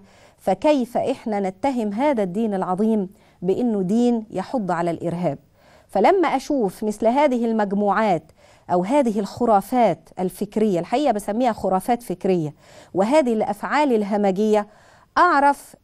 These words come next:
إنه دي أفعال على طول بعيدة عن هذا الشرع،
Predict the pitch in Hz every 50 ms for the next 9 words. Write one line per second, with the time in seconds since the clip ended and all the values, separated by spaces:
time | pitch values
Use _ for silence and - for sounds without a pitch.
0 | _ - 311 330 294 269 254 247 220 214 196 226 269 285 - 214 220 - 262 254
1 | 294 311 - - 220 226 254 269 254 - - 311 320 262 196 160 156 160 196 208
2 | - 302 320 302 226 180 175 160 147 - 156 185 202 196 185 202 247 294 320 -
3 | 254 - 208 - - - 240 220 202 165 127 139